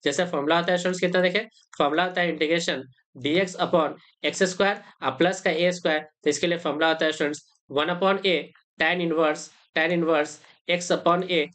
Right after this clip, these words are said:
और प्लस का sum integration constant k, इसी का यूज़ करेंगे। तो सबसे पहले स्टूडेंट्स वन upon टू, यहाँ से स्टूडेंट्स वन upon a, a की जगह हो गया कितना स्टूडेंट देखिए, टू,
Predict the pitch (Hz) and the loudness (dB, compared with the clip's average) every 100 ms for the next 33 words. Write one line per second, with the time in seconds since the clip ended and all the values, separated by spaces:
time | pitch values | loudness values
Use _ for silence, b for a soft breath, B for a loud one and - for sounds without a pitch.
0 | b - 123 165 175 170 147 147 151 147 | b -10 0 0 2 -2 -2 0 2 2
1 | 139 131 165 147 135 131 226 233 _ - | 2 2 0 0 0 0 -4 -6 _ -4
2 | 165 - 165 214 196 180 165 - 117 107 | -4 -4 -4 0 0 0 -4 -4 -6 -8
3 | - _ _ 143 156 - 196 190 185 180 | -18 _ _ -4 -2 0 0 0 0 -2
4 | 190 165 143 151 180 180 202 233 B B | -4 0 0 2 2 2 -2 -2 B B
5 | 151 170 185 196 196 196 165 156 165 185 | -2 -2 -4 -2 0 0 2 2 4 2
6 | 190 180 143 - 170 175 165 165 165 170 | 2 -2 -4 -2 -2 0 0 0 0 0
7 | 175 175 175 175 185 175 226 b b - | 0 2 0 2 0 0 -2 b b 0